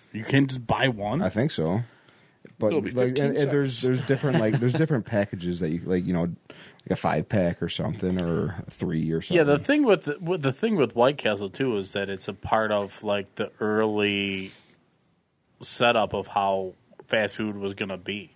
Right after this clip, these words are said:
Speaker 1: Like, they were, just like McDonald's was doing, White, uh, White Castle was doing the same thing. Like, we try and get as many people to get as much food as possible.
Speaker 3: Yeah.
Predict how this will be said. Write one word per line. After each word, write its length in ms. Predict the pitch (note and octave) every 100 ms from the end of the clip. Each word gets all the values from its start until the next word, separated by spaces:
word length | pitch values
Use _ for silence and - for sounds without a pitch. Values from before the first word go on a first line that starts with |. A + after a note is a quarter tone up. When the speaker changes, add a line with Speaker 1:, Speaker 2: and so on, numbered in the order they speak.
| _ _
Speaker 1:
Like, 120 | A#2+ A2+
they 120 | A#2
were, 240 | A#2+ A2+ - C3 B2
just 260 | A2+ B2
like 160 | C3 G#2+
McDonald's 500 | G#2+ G2+ C3+ C#3 G#2
was 100 | G2
doing, 320 | G2 G2 G2 - - - -
White, 300 | A#2+ B2 - -
uh, 180 | A#2 G#2 F#2 -
White 240 | A#2 B2+
Castle 320 | A2+ G#2 G#2+
was 180 | F#2+ F#2
doing 160 | G#2+ G2
the 100 | F#2
same 220 | G#2+ F#2+
thing. 180 | G#2+ G2
Like, 140 | F#2+
we 120 | G2
try 220 | G#2+ C3 A2+
and 100 | G#2+
get 140 | G#2+
as 140 | G2 G#2
many 260 | A2 G#2+
people 360 | G2+ G#2+ G2+ G2+
to 100 | G2
get 220 | G2+ G2+
as 120 | G2 A2
much 240 | G#2+ G#2
food 260 | - G#2 G2
as 60 |
possible. 540 | F#2+ G2 G2 - - -
Speaker 3:
Yeah. 200 | E2 D2